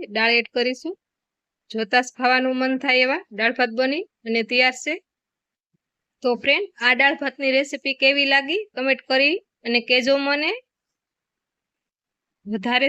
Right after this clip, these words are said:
સારી લાગી હોય તો શેર કરી દેજો સગાવાલા બધાને, ને તમારા WhatsApp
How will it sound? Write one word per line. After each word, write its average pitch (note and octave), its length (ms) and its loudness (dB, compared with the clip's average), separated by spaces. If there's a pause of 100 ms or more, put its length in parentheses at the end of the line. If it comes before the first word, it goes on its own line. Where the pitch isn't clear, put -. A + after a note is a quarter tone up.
સારી C4+ 320 0
લાગી C4+ 300 0
હોય D#4+ 260 -4 (100)
તો A#3+ 60 -6 (140)
શેર C4 200 0 (100)
કરી C#4 320 -4
દેજો C#4 240 0 (280)
સગાવાલા B3+ 640 0
બધાને, B3+ 400 0 (1300)
ને G#3+ 220 0
તમારા B3 440 2
WhatsApp A#3 360 -4